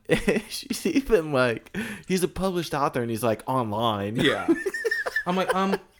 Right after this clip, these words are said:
Speaker 2: he's like, "It's not pen and paper, doesn't count." I'm like, "Well, that stupid, horrible poem was pen and paper. Um, not that
Speaker 1: Yeah,
Speaker 2: that
Speaker 1: that was
Speaker 2: means
Speaker 1: in a
Speaker 2: much."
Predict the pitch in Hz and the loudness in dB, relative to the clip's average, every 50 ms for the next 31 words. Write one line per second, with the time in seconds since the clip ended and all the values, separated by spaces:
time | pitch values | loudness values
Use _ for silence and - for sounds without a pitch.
0 | - - - - - - - 156 139 - 143 131 139 147 143 - 165 147 135 - | -10 -10 -10 -8 -8 -6 -4 -2 0 2 2 2 2 0 -2 0 0 0 0 0
1 | - 139 135 131 123 113 120 127 123 - - 104 101 104 104 107 - 131 123 127 | -2 0 0 0 0 0 0 0 0 0 0 0 -2 -2 -2 -2 -2 -2 -2 0
2 | 135 131 - - - - - 180 170 175 170 156 - - - - - - 147 151 | -2 -4 -6 -10 -12 -6 -2 0 0 0 0 -2 -2 -4 -6 -4 -2 2 2 2
3 | 160 175 160 143 139 - 147 156 175 170 147 143 127 123 117 - - - _ _ | 2 2 -2 -2 -2 0 0 0 0 0 0 -2 -2 -2 -4 -6 -8 -16 _ _
4 | _ _ _ _ _ _ _ _ _ - - 139 147 147 160 185 190 139 117 - | _ _ _ _ _ _ _ _ _ -12 -6 -2 0 0 2 2 0 0 -2 -4
5 | - - 131 117 110 107 104 110 104 95 92 - 98 104 113 139 - - - - | -6 -4 -4 -4 -4 -4 -6 -6 -6 -6 -6 -6 -6 -8 -8 -8 -10 -14 -18 -18
6 | - 104 104 104 104 101 101 107 107 - 113 117 113 110 110 113 151 175 160 135 | -12 -10 -8 -8 -8 -8 -6 -8 -4 0 2 2 4 4 6 6 6 6 6 6
7 | 117 104 98 98 98 98 107 131 117 - | 4 2 2 4 4 4 4 2 0 -4